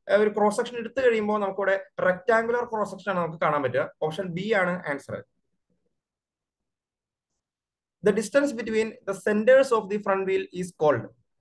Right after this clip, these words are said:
സിമ്പിൾ ക്വസ്റ്റ്യൻ ആണ്, ഡയറക്റ്റ് ക്വസ്റ്റ്യൻ ആണ്. ഓപ്ഷൻ ഡി ആണ് ട്രാക്ക്. The venturi in the carburetor causes.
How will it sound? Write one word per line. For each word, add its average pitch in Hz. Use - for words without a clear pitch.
സിമ്പിൾ 202
ക്വസ്റ്റ്യൻ 214
ആണ്, 208
ഡയറക്റ്റ് 202
ക്വസ്റ്റ്യൻ 190
ആണ്. 175
ഓപ്ഷൻ 175
ഡി 196
ആണ് 175
ട്രാക്ക്. 147
The 196
venturi 220
in 254
the 233
carburetor 214
causes. 170